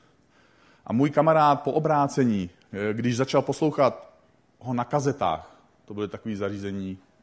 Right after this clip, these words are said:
to je jedno. Prostě historie a dalo se z toho poslouchat prostě, jo? Tak, eh,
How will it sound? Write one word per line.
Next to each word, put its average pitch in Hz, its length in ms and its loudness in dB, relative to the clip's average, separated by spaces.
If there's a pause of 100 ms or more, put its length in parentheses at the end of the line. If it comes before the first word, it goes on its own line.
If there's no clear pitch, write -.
(2500)
to 117 80 4
je 110 60 8
jedno. 90 360 2 (1900)
Prostě 120 240 2
historie 120 480 4
a 101 320 4 (580)
dalo 175 180 8
se 185 120 2
z - 60 -4
toho 190 140 6
poslouchat 151 680 4
prostě, 87 340 -4
jo? 127 340 6 (1600)
Tak, 120 240 4
eh, 117 460 8